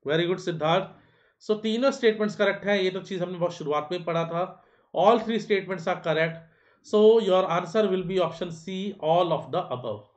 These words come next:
Very good, guys. Keep it up. बाकी लोग भी आंसर दीजिए, सब लोग। Everyone has to answer this question. So, Laurentian type of climate is found only in two regions. One in the northeastern North America,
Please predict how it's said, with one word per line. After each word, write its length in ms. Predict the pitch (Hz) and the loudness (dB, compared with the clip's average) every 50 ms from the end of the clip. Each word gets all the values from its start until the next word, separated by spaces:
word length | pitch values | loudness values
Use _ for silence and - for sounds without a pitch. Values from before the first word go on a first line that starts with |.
| _ _ | _ _
Very 240 | 123 135 165 170 185 | -6 -2 -2 0 0
good, 220 | 170 175 196 185 165 | 0 -2 -4 -2 2
guys. 360 | 175 175 190 196 190 - - _ | 2 2 2 2 -2 -8 -16 _
Keep 180 | - 180 170 165 | -2 -2 0 2
it 80 | 175 190 | 2 2
up. 240 | 196 196 - - _ _ _ _ _ _ _ _ _ _ _ _ _ _ _ _ _ _ _ _ _ _ _ _ _ _ _ _ _ _ _ _ _ _ _ _ _ _ 127 | 2 2 0 -8 _ _ _ _ _ _ _ _ _ _ _ _ _ _ _ _ _ _ _ _ _ _ _ _ _ _ _ _ _ _ _ _ _ _ _ _ _ _ 0
बाकी 280 | 160 165 175 165 226 | 2 2 4 4 6
लोग 160 | 214 214 208 208 | 6 6 8 8
भी 80 | 214 | 8
आंसर 240 | 208 202 202 202 202 | 6 6 6 4 2
दीजिए, 280 | 185 202 196 180 208 202 | 2 2 2 2 2 2
सब 200 | - 202 180 185 | 2 0 2 2
लोग। 340 | 190 165 131 - - - _ _ _ _ _ _ _ _ _ _ _ _ _ _ | 2 0 0 -2 -6 -14 _ _ _ _ _ _ _ _ _ _ _ _ _ _
Everyone 420 | - 151 175 180 208 214 214 208 | 2 2 4 6 8 6 6 6
has 200 | 196 196 185 160 160 | 6 4 4 2 2
to 100 | 190 196 | 2 2
answer 200 | 196 190 196 208 | 2 2 2 -2
this 160 | 196 202 202 | -2 -2 -4
question. 520 | - 196 196 - - 208 208 175 - - - - _ _ _ _ _ _ _ _ | -2 -2 -2 -2 2 2 2 2 2 -4 -10 -18 _ _ _ _ _ _ _ _
So, 160 | _ - 269 254 | _ 2 2 4
Laurentian 460 | 220 220 226 240 262 - 311 294 254 | 6 6 6 6 4 2 0 0 2
type 160 | 277 262 226 | 2 2 2
of 120 | 262 254 | 0 -2
climate 340 | - 233 214 208 214 214 240 | 0 2 2 4 4 2 0
is 120 | 247 - - | -2 -4 -6
found 320 | - 202 190 208 214 214 | -6 0 2 2 4 4
only 260 | 208 196 196 202 202 | 4 2 2 2 2
in 140 | 208 208 202 | 0 0 0
two 140 | 208 208 208 | 0 -2 0
regions. 600 | 208 208 202 190 220 240 247 - - - _ _ _ _ _ _ _ _ _ _ | 0 0 0 0 -2 -2 -2 -8 -14 -20 _ _ _ _ _ _ _ _ _ _
One 340 | 123 123 143 185 196 208 208 | -10 -2 0 2 2 4 2
in 120 | 208 202 | 2 2
the 80 | 208 196 | 0 -2
northeastern 640 | 165 160 165 175 175 165 185 170 - - 202 180 | 0 0 0 0 0 -2 -6 -8 -6 -6 -6 -4
North 200 | 165 160 170 160 | -2 -2 -2 -2
America, 520 | 165 170 170 170 170 175 180 190 202 202 | -2 -4 -4 -4 -4 -4 -6 -6 -8 -8